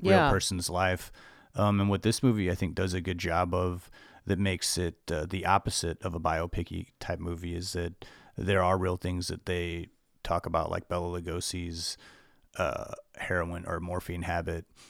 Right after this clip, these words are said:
Speaker 2: Which
Speaker 1: Uh,
Speaker 2: blew me away. I had
Speaker 1: and, and
Speaker 2: no
Speaker 1: this,
Speaker 2: idea
Speaker 1: and this
Speaker 2: when I
Speaker 1: is
Speaker 2: was
Speaker 1: something in Ed Wood where it's such a subtle thing, like he's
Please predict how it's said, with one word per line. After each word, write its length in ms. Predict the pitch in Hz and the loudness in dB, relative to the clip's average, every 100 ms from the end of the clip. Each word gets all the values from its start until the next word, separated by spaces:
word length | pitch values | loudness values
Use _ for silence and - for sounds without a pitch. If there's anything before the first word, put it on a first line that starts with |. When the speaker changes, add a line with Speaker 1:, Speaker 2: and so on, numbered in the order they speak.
| _ _ | _ _
Speaker 2:
Which 180 | - 165 | -6 -6
Speaker 1:
Uh, 120 | 143 | -2
Speaker 2:
blew 220 | 147 170 160 | 4 6 6
me 140 | 156 | 6
away. 400 | 143 135 131 135 | 6 6 4 4
I 200 | 156 156 | 2 2
had 120 | 143 | 4
Speaker 1:
and, 240 | 139 98 92 _ _ | 4 2 -4 _ _
and 80 | - | 2
Speaker 2:
no 60 | 139 | 6
Speaker 1:
this, 80 | 135 | 6
Speaker 2:
idea 340 | 131 131 127 | 4 2 4
Speaker 1:
and 100 | 123 | 6
this 120 | 127 | 6
Speaker 2:
when 80 | 131 | 6
I 20 | |
Speaker 1:
is 40 | 123 | 4
Speaker 2:
was 60 | |
Speaker 1:
something 380 | 127 117 - 107 | 4 4 4 4
in 300 | 101 95 92 - | 4 2 0 2
Ed 120 | 104 | 2
Wood 300 | 95 101 98 | 4 4 4
where 440 | 95 90 87 85 - - - _ - | 4 2 2 0 -2 -12 -20 _ -4
it's 140 | 104 | 2
such 180 | 110 104 | 4 4
a 60 | 95 | 2
subtle 300 | - 95 90 | 2 2 0
thing, 280 | 95 90 | -2 -4
like 180 | 85 80 | -4 -6
he's 380 | - 82 85 - | -6 -6 -6 -8